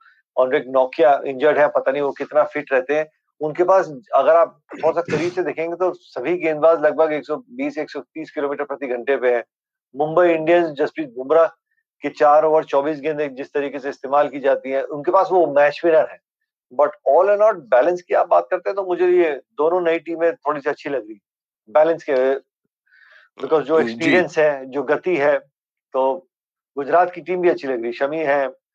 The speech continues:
Speaker 1: ल-, उसमें लॉकी है, पाकवुड है, तो ये थोड़ी सी कहीं ज्यादा बेहतर एक बैलेंस टीम नजर आ रही है।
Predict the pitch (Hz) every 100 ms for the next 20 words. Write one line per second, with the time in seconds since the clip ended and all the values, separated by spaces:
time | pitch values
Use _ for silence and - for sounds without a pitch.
0 | _ _ _ 120 135 135 - 147 135 131
1 | 139 143 143 139 135 - _ 131 131 -
2 | 147 131 135 131 165 196 185 185 190 185
3 | 185 135 _ - 147 160 170 175 143 135
4 | 165 165 127 135 147 143 - 139 123 117
5 | 104 95 95